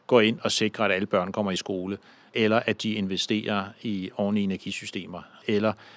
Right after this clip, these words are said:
at de sørger for, at der er adgang til sundhedsklinikker og vacciner. Men samtidig så gør befolkningen i stand til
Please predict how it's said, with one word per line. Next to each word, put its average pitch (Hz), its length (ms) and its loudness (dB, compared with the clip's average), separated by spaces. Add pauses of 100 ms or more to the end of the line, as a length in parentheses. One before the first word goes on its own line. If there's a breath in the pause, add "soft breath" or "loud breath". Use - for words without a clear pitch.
at - 200 -2
de 101 80 -8
sørger 95 240 0
for, 101 180 -4
at 92 140 -4
der 92 60 0
er 87 140 -2
adgang 98 280 -4
til 90 100 -8
sundhedsklinikker 92 640 -2
og 85 160 -4
vacciner. 90 440 -4 (540 soft breath)
Men 127 140 0
samtidig 139 580 6
så 123 100 0
gør 127 200 8
befolkningen 165 520 6
i 117 40 6
stand 110 280 2
til 107 220 2